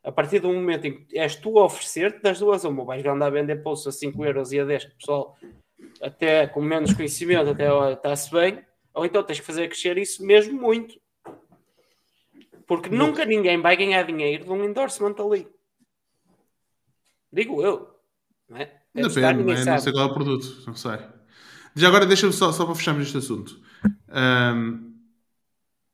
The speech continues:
Speaker 2: M I twelve, Jorge? Não conheço. Não sei o que é que é isso. Isto é o quê? Um telemóvel?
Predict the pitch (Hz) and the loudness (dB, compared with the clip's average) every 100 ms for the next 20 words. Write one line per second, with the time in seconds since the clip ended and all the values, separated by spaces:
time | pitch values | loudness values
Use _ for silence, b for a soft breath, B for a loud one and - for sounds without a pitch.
0 | _ _ _ 143 139 139 135 135 131 131 | _ _ _ -6 -2 -2 -2 -2 -2 -4
1 | 127 123 135 - - _ _ _ _ _ | -6 -6 -6 -12 -20 _ _ _ _ _
2 | _ _ _ 135 123 127 120 110 - - | _ _ _ -8 -6 -6 -8 -8 -12 -20
3 | _ _ 135 127 123 120 120 107 - - | _ _ -18 -10 -8 -6 -6 -8 -12 -20
4 | _ _ _ _ _ _ _ _ _ _ | _ _ _ _ _ _ _ _ _ _
5 | _ _ _ _ _ _ _ _ _ _ | _ _ _ _ _ _ _ _ _ _
6 | _ _ _ _ _ _ _ _ _ _ | _ _ _ _ _ _ _ _ _ _
7 | _ _ _ _ _ _ _ _ _ _ | _ _ _ _ _ _ _ _ _ _
8 | _ - 156 147 143 123 123 123 135 139 | _ -10 -2 -2 -2 -2 -2 0 -2 -4
9 | 107 - - | -8 -14 -20